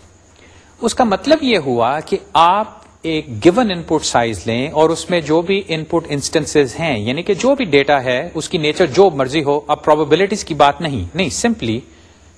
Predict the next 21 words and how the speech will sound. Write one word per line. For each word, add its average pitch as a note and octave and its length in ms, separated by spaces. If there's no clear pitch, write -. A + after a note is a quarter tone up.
کہ A#3+ 120
آپ F3 200
کے F#3 60
پاس D3+ 280
یہ C#3 120
ڈیٹا A2+ 360
ہے، G#2+ 160
اس D3+ 160
کا D3 120
سائز A2+ 480
یہ D#3+ 120
ہے، A#3+ 180
اس F3 140
کی G3 120
نیچر B2+ 380
یہ G#2 180
ہے۔ F2+ 120
اس C4+ 200
کو C#4+ 140
لے F#3+ 220
کے F#3+ 240